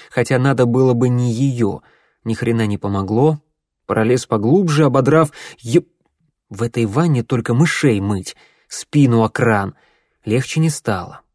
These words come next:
Лишь спустя пару минут я смог взять себя в руки. Выдохнул, собираясь с мыслями, "Чертова рыжая, грешная рыжая".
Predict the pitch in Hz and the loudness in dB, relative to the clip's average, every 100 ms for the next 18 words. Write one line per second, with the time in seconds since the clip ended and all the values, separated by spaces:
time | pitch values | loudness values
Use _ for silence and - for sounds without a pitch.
0 | _ _ _ _ - 117 117 - 120 113 | _ _ _ _ -6 -4 -4 -4 -6 -4
1 | - 123 - 120 123 131 143 151 113 107 | -2 0 2 0 2 0 2 2 0 -4
2 | 104 120 110 104 104 117 - 113 113 113 | -2 -2 -2 -2 -2 -2 -2 -2 0 0
3 | 110 98 - - - _ _ _ _ 95 | -2 -4 -12 -20 -20 _ _ _ _ 2
4 | 151 180 160 185 196 170 156 156 165 156 | 4 4 2 0 0 0 0 2 4 2
5 | - 147 151 147 143 143 135 107 _ _ | 2 2 2 2 4 4 2 -2 _ _
6 | - - 156 135 143 135 135 147 139 117 | -10 2 2 4 0 2 4 4 4 4
7 | 131 113 - _ _ _ 113 127 143 131 | 2 0 -6 _ _ _ -2 4 6 4
8 | - 131 127 127 123 139 127 113 120 117 | 2 -2 0 0 2 4 4 2 2 0